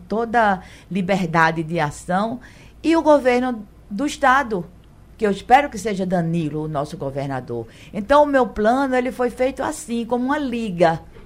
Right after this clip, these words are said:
como uma liga das ações do governo federal, com as ações do governo estadual e com a minha pauta municipalista e os princípios que sempre regeram a minha vida. A ética,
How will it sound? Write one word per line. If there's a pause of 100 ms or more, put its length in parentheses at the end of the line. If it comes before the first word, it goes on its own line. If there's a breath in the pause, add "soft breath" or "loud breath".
(360 soft breath)
como
uma
liga
das
ações
do
governo
federal, (280 soft breath)
com
as
ações
do
governo
estadual (260 loud breath)
e
com
a
minha
pauta
municipalista
e
os
princípios
que
sempre
regeram
a
minha
vida. (260 soft breath)
A
ética,